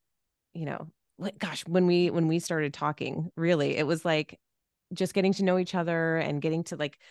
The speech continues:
just, I don't know, just really blossoming in that, that personal friendship at first. And then we started talking about networking and connecting and the power of, um, you know, developing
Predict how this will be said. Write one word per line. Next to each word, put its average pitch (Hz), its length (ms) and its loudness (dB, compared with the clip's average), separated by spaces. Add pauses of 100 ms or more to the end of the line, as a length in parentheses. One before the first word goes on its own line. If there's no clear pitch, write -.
(1400)
just, - 200 -10 (340)
I 196 100 -6
don't 233 140 2
know, 185 240 4
just 165 160 -8
really 208 320 2
blossoming 170 600 2
in 151 200 0
that, 147 400 0
that 143 200 -6
personal 151 880 0 (220)
friendship 156 420 -2
at - 200 -6
first. 220 380 -2
And 156 140 -2
then 165 100 0
we 202 100 0
started 165 360 -2
talking 156 340 -6
about 139 340 -4 (500)
networking 147 640 0
and 139 100 -6
connecting 151 560 0
and 143 100 0
the 165 60 0
power 160 560 -2
of, 139 380 -2 (580)
um, 147 580 -4
you 160 120 -4
know, 139 180 -6 (640)
developing 151 1040 2